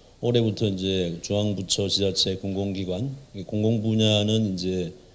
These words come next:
의무적으로 시행할 수 있도록 그 일월 초에 다 그 배포가 공문으로 됐습니다. 민간은 자율적으로,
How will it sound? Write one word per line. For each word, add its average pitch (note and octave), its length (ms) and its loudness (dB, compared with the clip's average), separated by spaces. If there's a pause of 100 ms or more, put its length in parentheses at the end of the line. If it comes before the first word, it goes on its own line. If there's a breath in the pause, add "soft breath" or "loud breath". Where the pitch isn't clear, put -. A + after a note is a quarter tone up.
(260 loud breath)
의무적으로 G#2+ 500 4
시행할 F#2+ 360 -2
수 F#2 100 -4
있도록 F2+ 380 -6 (260)
그 D#2 540 -10
일월 F#2+ 240 -2
초에 G2 420 -2 (540)
다 F2 340 -2
그 F2 140 -6
배포가 G#2 480 0
공문으로 G#2 460 0
됐습니다. F2 600 -4
민간은 G2 540 0
자율적으로, F2+ 720 -4